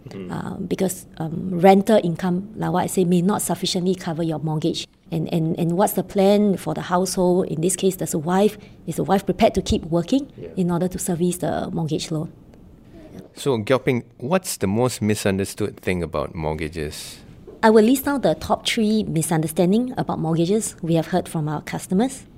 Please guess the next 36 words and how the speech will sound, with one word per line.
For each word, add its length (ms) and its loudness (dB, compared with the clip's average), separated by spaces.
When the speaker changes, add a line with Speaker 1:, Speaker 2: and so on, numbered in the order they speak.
Speaker 2:
Firstly, 720 4
there's 160 -2
this 180 -2
misconception 880 0
that 220 -2
longer 600 2
is 140 -6
better. 460 -2
People 240 4
think 280 4
that 180 0
cheapest 460 2
is 120 -2
the 80 0
best. 440 4
And 140 0
some 320 2
customers 480 0
think 240 4
that 120 0
some 240 2
banks 280 2
are 80 -4
more 220 0
relaxed. 540 2
That 140 2
means 220 2
easier 360 2
for 160 -2
them 160 0
to 80 -2
get 160 0
a 60 -2
higher 260 0
loan 200 4
amount. 320 0